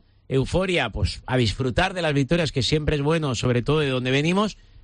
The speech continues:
pero con cuidado, cautela, porque evidentemente, eh, eh, el equipo no va, mm, ganando los partidos tres, cuatro, cero y está dando una imagen de, de infinita superioridad. Está siendo superior, mm,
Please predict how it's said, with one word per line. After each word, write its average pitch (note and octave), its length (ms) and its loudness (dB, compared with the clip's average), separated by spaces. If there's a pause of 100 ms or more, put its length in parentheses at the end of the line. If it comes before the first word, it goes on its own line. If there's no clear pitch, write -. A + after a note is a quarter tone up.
pero E3 320 0
con B2+ 280 -2
cuidado, C#3+ 500 2
cautela, F3 580 0 (260)
porque E3 480 0 (540)
evidentemente, D#3+ 920 0
eh, A#2 840 0
eh, A#2+ 340 0 (100)
el C3+ 80 4
equipo D#3+ 420 2
no D#3 320 0
va, C3+ 420 2 (500)
mm, C#3 260 -10 (300)
ganando D3+ 440 0
los D3 140 0
partidos D3 440 0
tres, D#3 200 0
cuatro, C#3+ 300 -2
cero D#3 200 0
y C#3+ 40 2
está C#3+ 180 -2
dando C#3+ 220 0
una C#3+ 100 2
imagen C#3 380 2
de, C#3+ 220 2
de D3+ 100 2
infinita D#3+ 540 2
superioridad. G#2+ 640 -2
Está C#3+ 220 -2
siendo D3 260 0
superior, G3+ 580 2 (640)
mm, B2 260 -8